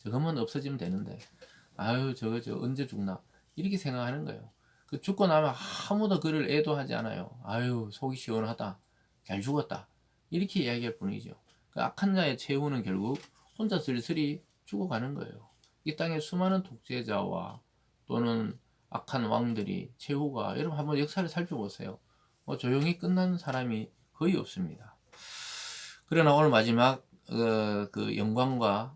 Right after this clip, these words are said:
또 하나님께 칭찬을 받는 자들이 있다는 것을 보게 됩니다.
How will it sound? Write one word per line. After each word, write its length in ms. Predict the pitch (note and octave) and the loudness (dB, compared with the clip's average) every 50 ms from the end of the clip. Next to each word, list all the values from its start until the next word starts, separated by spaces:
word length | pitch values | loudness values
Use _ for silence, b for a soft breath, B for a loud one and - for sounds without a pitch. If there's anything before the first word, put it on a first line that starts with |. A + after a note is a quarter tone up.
| - - - - - | -18 -20 -20 -16 -8
또 720 | - A2 A2 A2 G#2+ G#2+ G#2+ G#2 G2+ G2 F#2+ F#2 - - _ _ _ _ _ | -4 0 0 2 2 2 0 0 0 0 -2 -4 -6 -10 _ _ _ _ _
하나님께 640 | - - B2+ A#2+ A2+ A2 G#2+ G2 - G#2+ G#2+ G2+ F#2+ | -4 -2 0 2 2 0 -2 -4 -4 -4 -4 -4 -4
칭찬을 400 | - - C#3+ - - C#3 B2 A2 | -6 -8 -6 -2 0 0 0 2
받는 380 | G2+ F#2+ G2 A2 A2+ A#2 A2+ | 2 2 2 2 0 0 -2
자들이 440 | A2 - F#2+ F#2 G2 G2+ G#2 G2 - - | -4 -6 -6 -4 -4 -4 -4 -6 -6 -8
있다는 340 | C#3+ - - C3 A2 F#2+ | -10 -8 -6 -4 -2 -2
것을 380 | F#2 F2+ - - - G2+ G2+ F#2 | -2 -4 -4 -6 -6 -6 -4 -2
보게 240 | - A#2+ A#2 A2 F#2+ | -2 -2 0 0 -2
됩니다. 640 | E2+ F2 F2 F2 E2+ F2+ F#2 F#2+ G#2+ C3 F#3 A#3+ | -4 -6 -6 -8 -8 -6 -4 -2 0 0 0 -2